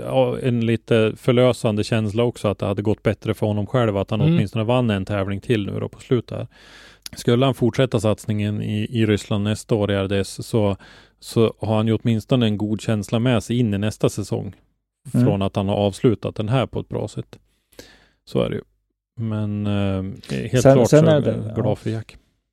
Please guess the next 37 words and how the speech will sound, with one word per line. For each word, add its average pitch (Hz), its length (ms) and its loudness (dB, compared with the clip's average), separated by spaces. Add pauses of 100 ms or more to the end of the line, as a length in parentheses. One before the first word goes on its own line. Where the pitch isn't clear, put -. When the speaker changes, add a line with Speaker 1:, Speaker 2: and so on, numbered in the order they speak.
(360)
Speaker 3:
Sen 151 300 0
är 151 100 4
det, 139 220 0
alltså, 139 260 -4
på 135 220 0
den 123 100 0
här 160 140 0
nivån, 131 540 0 (1000)
eh, 110 320 -4
du 117 240 -6
sätter - 360 0
ju 160 60 4
inte 123 160 0
bara 107 260 0
en 101 120 -4
bil 98 360 -4 (360)
i 127 60 0
en 113 80 4
helt 107 280 -2
ny 113 100 -2
serie 104 520 2
i 117 140 -2
ett 107 120 -4
helt 104 240 -2
nytt 107 200 -10
land 95 380 -2 (640)
som 123 320 4 (100)
kanske 139 400 2
inte 127 380 2
riktigt 156 420 0 (260)
ser 120 300 6
på 113 140 -4
driftingen 104 480 -4
på 107 80 -10
samma 104 260 -4
sätt. - 200 -8 (340)
Speaker 1:
Nej. 107 240 -2